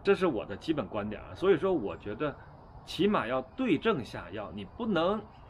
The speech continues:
现在就是，你要说是一个病态的教育方式吧，就是怎么说呢，乱投医，或者是呢，就投这一个医生。但是我理解现在现行的这个状态也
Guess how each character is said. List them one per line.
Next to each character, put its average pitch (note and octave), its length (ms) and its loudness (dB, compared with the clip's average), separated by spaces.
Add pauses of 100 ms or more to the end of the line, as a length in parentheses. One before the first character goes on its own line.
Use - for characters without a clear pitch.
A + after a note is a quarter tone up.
(680)
现 A3 220 0
在 A3+ 160 6
就 G3+ 120 4
是， F3+ 260 -2 (440)
你 B2+ 120 0
要 E3 140 6
说 G#3+ 140 0
是 G#3+ 160 -2
一 E3+ 40 -2
个 F3+ 80 2
病 G3 240 0
态 C#3+ 200 -2
的 A#2+ 100 -2
教 D3+ 220 2
育 - 20 0
方 A#2 220 -4
式 B2 100 -8
吧， G#2 120 -6
就 F3 100 -2
是 E3 160 0 (600)
怎 G#2 120 -4
么 A2+ 80 -4
说 C3 160 0
呢， C#3 160 -4 (320)
乱 G3+ 240 4
投 G#2 240 -4
医， F2+ 220 -8 (440)
或 G3+ 160 4
者 C3 120 2
是 E3 140 -4
呢， D#3+ 160 -2
就 F#3 200 2
投 - 240 -6
这 D#3+ 80 -2
一 A2 220 -4
个 D3+ 100 0
医 G2 180 -8
生。 - 180 -14 (360)
但 A3 140 6
是 A3 100 6
我 A2 220 0
理 G#2+ 200 -2
解 B2 240 -4
现 E3+ 100 -4
在 F3+ 100 0
现 F#3 260 0
行 A2 140 -6
的 C#3+ 100 -4
这 E3 120 -4
个 A#2 140 -2
状 D3+ 220 -2
态 A#2+ 180 -6
也 D#2+ 320 -8